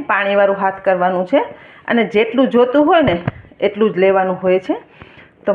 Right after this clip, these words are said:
મારે અત્યારે એકથી બે ચમચી જેટલું જોઈએ છે, તો એને હું લઈ લઈશ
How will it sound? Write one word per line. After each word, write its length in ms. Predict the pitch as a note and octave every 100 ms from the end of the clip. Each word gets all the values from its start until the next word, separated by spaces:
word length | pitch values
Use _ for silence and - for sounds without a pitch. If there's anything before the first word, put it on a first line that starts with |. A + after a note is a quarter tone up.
| G3
મારે 160 | G#3+ A#3
અત્યારે 320 | A#3 A#3+ A#3 A3+ -
એકથી 280 | A3+ - A#3+ A3
બે 60 | A#3
ચમચી 280 | G#3+ A3 G3 A3
જેટલું 260 | G#3+ A3 G#3
જોઈએ 260 | C4+ B3 -
છે, 120 | F#3+ F3 - - - _
તો 60 | - - G#3+
એને 140 | G#3+ G3
હું 140 | A3 C#4+ - - -
લઈ 180 | E3 E3 F3+
લઈશ 240 | D4+ C5+